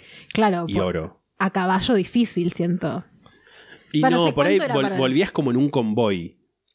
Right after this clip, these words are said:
Speaker 1: Ah, ok,
Speaker 2: O sea,
Speaker 1: entiendo.
Speaker 2: era gente que como que viajaba con todo su entourage.
Speaker 1: <laughs> Claro, sí,
Speaker 2: Tipo,
Speaker 1: entiendo, entiendo.
Speaker 2: viajaba seguramente con seguridad privada, con la familia, con los siervos, los esclavos,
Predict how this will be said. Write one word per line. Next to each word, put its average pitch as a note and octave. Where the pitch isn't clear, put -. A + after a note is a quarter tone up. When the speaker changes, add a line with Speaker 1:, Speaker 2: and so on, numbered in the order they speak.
Speaker 1:
Ah, F#3+
ok, F3
Speaker 2:
O -
sea, C3+
Speaker 1:
entiendo. C#3
Speaker 2:
era E3+
gente E3+
que D3+
como A2+
que G#2
viajaba A2
con G2
todo A2
su -
entourage. G2
Speaker 1:
<laughs> G#3+
Claro, F#3
sí, D#3+
Speaker 2:
Tipo, G#2+
Speaker 1:
entiendo, F3
entiendo. D#3+
Speaker 2:
viajaba G#2
seguramente G#2
con G2
seguridad F#2+
privada, A2
con F#2+
la G#2
familia, G2
con F#2
los G2
siervos, F#2
los F#2
esclavos, F2+